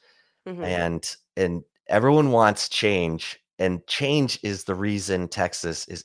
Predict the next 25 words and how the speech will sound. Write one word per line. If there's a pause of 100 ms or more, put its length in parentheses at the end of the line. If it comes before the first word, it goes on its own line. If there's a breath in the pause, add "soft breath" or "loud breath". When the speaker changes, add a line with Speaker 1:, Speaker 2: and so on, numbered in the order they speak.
Speaker 2:
in
this
hole. (800)
Speaker 1:
Yep.
Speaker 2:
So
many
different
coordinators.
We
talked
about
it (260)
today. (1120 soft breath)
You
know,
if
you, (480)
you
know,
"I
want (140)
staff
changes." (800)
Okay,
well,